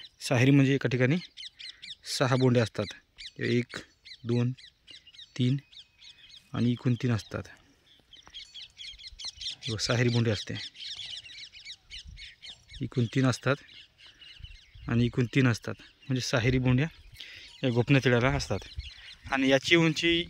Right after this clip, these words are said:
या, अ, इतर व्हरायटीपेक्षा याची उंची जास्त असते आणि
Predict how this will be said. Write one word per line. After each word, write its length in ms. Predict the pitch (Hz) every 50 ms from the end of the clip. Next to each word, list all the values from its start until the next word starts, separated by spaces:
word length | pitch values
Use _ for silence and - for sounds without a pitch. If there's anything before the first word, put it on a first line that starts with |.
| - - -
या, 240 | 139 143 156 160 156 - - - - _ _ -
अ, 360 | 147 139 131 123 123 120 120 117 - - - - - - - - - - - - - - -
इतर 220 | 156 135 - 185 175
व्हरायटीपेक्षा 520 | 165 165 165 151 160 151 151 139 - 135 117 - - - - - - - -
याची 200 | 143 127 - 147
उंची 300 | 143 143 143 127 135 143
जास्त 260 | 139 127 - - -
असते 260 | 143 123 - - - - - - - - - - - - - - - - -
आणि 560 | 135 135 139 147 151 151 151 156 156 156